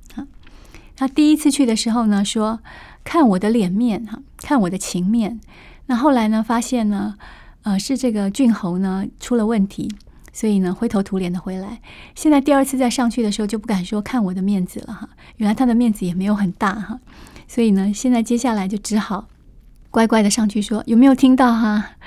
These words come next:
啊，举国的百姓都在念佛念经了，啊，可不可以放他们一马呢？”哈，所以，啊，他就说他要再去那边讨，讨个人情啊，去求情试试看啊。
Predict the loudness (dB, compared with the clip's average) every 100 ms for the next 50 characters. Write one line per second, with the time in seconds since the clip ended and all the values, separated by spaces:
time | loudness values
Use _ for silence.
0 | -20 -20 -4 -4 0 0 2 2 2 2
1 | 4 2 4 4 6 4 2 0 2 4
2 | 2 2 -2 -2 -6 -10 -14 -20 -20 -18
3 | -6 -4 -2 0 0 2 2 2 2 2
4 | 2 0 -2 -8 -8 -10 -14 -18 -20 -20
5 | -20 -8 -2 0 0 -4 -10 -20 -20 -20
6 | -20 -20 -8 -6 -4 -2 -2 -4 -4 -6
7 | -8 -12 -8 -6 -4 -6 -6 -6 -8 -10
8 | -8 -6 -4 -4 -6 -12 -14 -20 -10 -6
9 | -4 -2 -4 -4 -4 -4 -6 -8 -10 -6
10 | -6 -4 -4 -4 -6 -8 -10 -10 -10 -10